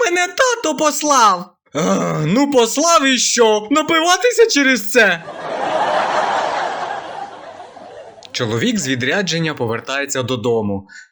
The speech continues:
Кохання хочеться, аж зуби зводить. Дружину хапає і на диван.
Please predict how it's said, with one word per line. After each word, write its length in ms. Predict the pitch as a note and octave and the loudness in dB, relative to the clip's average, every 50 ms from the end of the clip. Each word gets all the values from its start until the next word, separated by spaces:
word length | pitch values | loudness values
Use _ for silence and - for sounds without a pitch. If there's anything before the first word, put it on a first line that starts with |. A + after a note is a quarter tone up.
| _ _ | _ _
Кохання 840 | - - C4 B3 - - - D4 C#4 C4 B3 A#3+ A#3+ A#3+ B3 B3 A#3 | -2 0 0 0 0 -2 -2 0 0 0 0 0 0 0 0 0 -2
хочеться, 720 | A#3+ - C4 C4+ C4 B3 G3 G3 A#3 G#3 - - - - - | -2 -2 0 2 2 2 0 0 -2 -2 -2 -2 -4 -4 -2
аж 380 | A3 B3+ C4 B3+ A#3+ G#3 F#3 | 0 2 2 2 2 0 -2
зуби 560 | F3+ E3+ E3+ F#3 A#3+ C4 A#3 F#3+ E3 G#3 G#3 | -4 -4 -2 0 0 2 2 2 2 2 0
зводить. 680 | F#3 - F3 F#3+ G3 A#3 G#3 F#3 F3+ E3 F#3 F#3 - - - - - - - - _ - | 0 0 -2 2 4 4 4 4 2 0 -2 -4 -4 -8 -10 -10 -10 -10 -10 -12 _ -6
Дружину 520 | C3 D#3 G#3+ A#3 F#3+ E3+ A3+ A3 G3 G3 | -2 0 2 2 2 0 0 2 2 2
хапає 560 | F#3+ - A#3 A#3 - C#4+ D4 C4+ B3 A#3 A#3 A3+ | 2 0 -2 -2 0 0 0 2 2 2 0 0
і 300 | - - A#3 C#4+ D4 C#4+ | -2 -2 0 0 0 2
на 160 | A#3+ A3+ G#3+ | 2 2 2
диван. 640 | F3+ F#3 G#3 E3+ E3 F3 D#3+ C#3+ C3 B2+ A#2+ B2 | 2 0 0 0 0 0 0 0 -2 -4 -4 -6